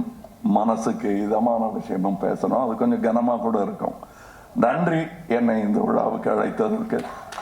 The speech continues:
அதுவும் நல்ல திறமையாளர்கள் இருக்கிற இடத்துல தன்னால வரும். இந்த ஸ்பீச் எல்லாம் நான் எழுதின்லாம் வரல,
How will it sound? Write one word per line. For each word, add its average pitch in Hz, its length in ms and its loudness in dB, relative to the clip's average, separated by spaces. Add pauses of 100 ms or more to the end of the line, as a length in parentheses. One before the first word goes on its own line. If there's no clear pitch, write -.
(1500)
அதுவும் 123 260 2
நல்ல 135 380 2
திறமையாளர்கள் 127 1000 0 (480)
இருக்கிற 107 460 0
இடத்துல 110 400 0 (2250)
தன்னால 151 320 2
வரும். 113 380 0 (220)
இந்த 117 180 0
ஸ்பீச் 117 360 0
எல்லாம் 117 220 2
நான் 101 180 2
எழுதின்லாம் 110 720 2
வரல, 98 240 -2